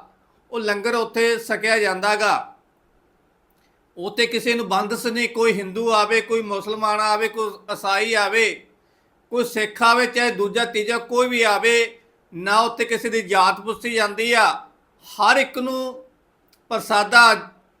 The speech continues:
ਬਹਿ ਕੇ ਜਿਹੜਾ ਕਿ ਬਰਾਬਰ ਛਕਾਇਆ ਜਾਂਦਾ।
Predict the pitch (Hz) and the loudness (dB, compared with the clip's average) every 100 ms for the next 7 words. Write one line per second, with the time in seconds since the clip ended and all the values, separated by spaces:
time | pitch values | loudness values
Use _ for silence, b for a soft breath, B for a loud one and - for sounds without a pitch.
0 | _ - 165 180 233 254 226 233 240 226 | _ -20 -6 -2 0 0 0 2 4 2
1 | 233 220 220 - 190 185 190 190 226 - | 2 0 0 -6 -6 -2 0 0 -4 -8
2 | 202 196 208 214 190 190 208 156 - | -4 2 2 2 0 0 2 2 -4